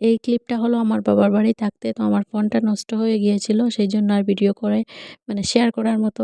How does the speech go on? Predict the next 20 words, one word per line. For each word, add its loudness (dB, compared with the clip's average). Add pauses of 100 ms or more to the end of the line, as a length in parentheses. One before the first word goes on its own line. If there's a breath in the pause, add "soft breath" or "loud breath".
(120)
উম, 0 (360)
মানে, 0
মোবাইলের 2
ক্যাপাসিটিটা -2
ছিল 0 (100)
না, 0 (440 loud breath)
তো -20
একটু -6
একটু -4
করে 0
করেছিলাম। 0
তো -6
আসার -2
সময় 2
এই 2
সন্তুষ্টগুলো 0
বানিয়ে 2
এনেছিলাম, -2 (800 loud breath)
তো -4 (260)
আরও 2